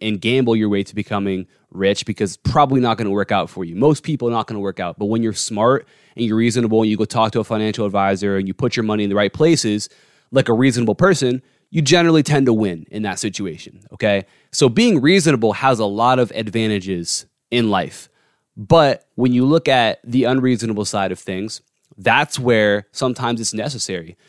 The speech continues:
You know, you look at people who have done incredible things. Look at someone like Elon Musk, who we have electric cars, right? We have readily accessible electric cars that anybody can buy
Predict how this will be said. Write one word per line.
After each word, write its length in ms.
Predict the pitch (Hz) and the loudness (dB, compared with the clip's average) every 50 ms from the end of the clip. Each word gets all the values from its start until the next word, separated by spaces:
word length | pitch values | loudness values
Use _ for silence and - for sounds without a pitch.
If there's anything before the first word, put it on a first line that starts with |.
| _ _ _ | _ _ _
You 80 | 107 110 | 0 2
know, 160 | 113 120 123 | 2 2 2
you 160 | 117 117 123 | 2 2 2
look 160 | 131 139 - | 2 0 0
at 80 | 151 131 | -2 -2
people 260 | - 139 123 135 123 | -4 -4 -2 0 0
who 160 | 117 131 127 | 0 0 0
have 480 | 117 113 117 113 110 107 104 104 98 - _ _ _ _ _ _ _ - | 0 0 0 2 2 2 2 0 -2 -6 _ _ _ _ _ _ _ -4
done 480 | - 131 123 127 123 120 113 113 113 - _ - | 0 0 2 2 2 2 0 0 -2 -4 _ -6
incredible 420 | 120 123 104 131 123 117 110 110 | -6 -2 0 2 2 2 2 0
things. 320 | 98 - 113 98 90 87 87 | -2 0 -2 -2 -2 -4 -6
Look 120 | 101 101 | -4 -4
at 120 | 123 120 | -4 -4
someone 200 | - 143 127 123 | -2 -2 0 0
like 160 | 120 117 107 - | 0 0 -2 0
Elon 360 | 113 127 123 117 113 110 110 | 0 2 2 4 2 2 2
Musk, 320 | 107 98 - - - - | 0 -2 -2 -6 -8 -6
who 320 | - 113 107 104 101 92 - _ _ _ _ _ _ _ - | -4 -2 0 0 -2 -4 -6 _ _ _ _ _ _ _ -6
we 180 | - 104 120 | -2 0 2
have 220 | 123 123 120 110 90 | 4 4 2 2 0
electric 420 | - 117 123 123 113 - 131 113 | 0 2 2 2 2 0 -4 -4
cars, 460 | - - 127 117 101 95 90 87 90 | 0 0 2 2 2 2 0 -2 -2
right? 140 | 104 104 107 | 0 0 0
We 120 | 104 110 | 2 2
have 180 | 110 113 107 - - - _ _ _ - 107 - - | 0 0 0 -2 -4 -12 _ _ _ -12 -12 -12 -10
readily 480 | - 123 139 165 180 175 160 147 135 | -2 2 4 6 6 6 6 4 2
accessible 880 | 120 - - - - 160 151 160 - - 135 107 110 101 101 104 110 - _ _ _ _ _ _ - | 2 0 -2 -2 0 0 0 0 0 0 0 0 0 0 0 -2 -6 -12 _ _ _ _ _ _ -2
electric 400 | 135 135 127 113 - - 117 - | 0 2 2 0 0 -2 -4 -2
cars 280 | - 110 104 104 107 | 0 0 2 2 2
that 120 | 104 113 - | 0 0 2
anybody 380 | 139 170 170 147 143 135 131 | 4 4 6 6 4 2 2
can 180 | - - 117 104 | 0 0 0 0
buy 380 | 92 92 87 87 90 98 113 | 0 0 0 0 -2 -4 -6